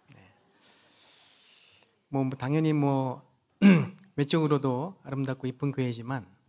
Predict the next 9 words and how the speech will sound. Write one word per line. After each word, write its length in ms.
어, 300
저는 240
이제 160
구십오 400
년도부터 1040
이 160
다락방 400
전도 320
운동의, 580